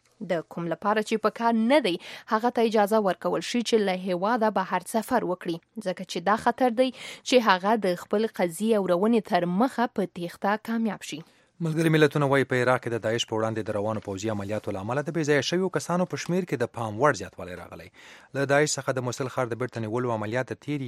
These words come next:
Speaker 2: یوې میاشتې راهیسې پیل شوي دي چې پکې شیعه ملیشیا او کوردي جنګیالي د ښار په لور ورو ورو پر مخ روان دي.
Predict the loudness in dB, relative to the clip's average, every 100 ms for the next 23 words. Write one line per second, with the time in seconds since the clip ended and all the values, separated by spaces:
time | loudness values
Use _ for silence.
0 | -4 0 0 0 -2 -6 -6 -6 -8 -8
1 | -6 -4 -4 -4 -6 -4 -6 -4 -2 0
2 | 0 0 -2 0 0 0 -4 -2 0 0
3 | 2 0 0 -4 0 -2 -2 -4 -6 0
4 | 0 0 -6 -20 -20 -2 0 2 2 2
5 | 0 -2 -4 -4 -6 -10 -12 -14 -16